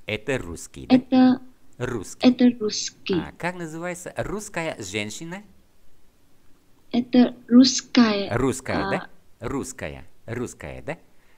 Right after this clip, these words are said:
Speaker 1: Да. Как? Хорошо. И, а, как русско-, за-, как русского зовут? Зовут?
Speaker 2: А,
Speaker 1: Его зовут Иван.
Speaker 2: его зовут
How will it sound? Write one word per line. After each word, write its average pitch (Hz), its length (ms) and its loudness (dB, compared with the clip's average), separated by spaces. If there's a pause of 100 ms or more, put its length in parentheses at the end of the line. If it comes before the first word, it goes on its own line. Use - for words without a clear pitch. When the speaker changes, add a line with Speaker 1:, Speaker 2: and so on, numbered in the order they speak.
(220)
Speaker 1:
Да. 80 280 -12 (340)
Как? 85 240 -8 (260)
Хорошо. 165 460 -6 (320)
И, 151 380 -4
а, 104 460 -4
как 190 220 2
русско-, 151 400 -4
за-, - 580 -6
как 180 240 4
русского 165 520 -2
зовут? 110 380 -2 (1900)
Зовут? 92 340 -14 (400)
Speaker 2:
А, 101 340 -10 (260)
Speaker 1:
Его 120 280 -4
зовут 120 420 -4
Иван. 101 560 -8 (320)
Speaker 2:
его 247 380 8
зовут 254 340 2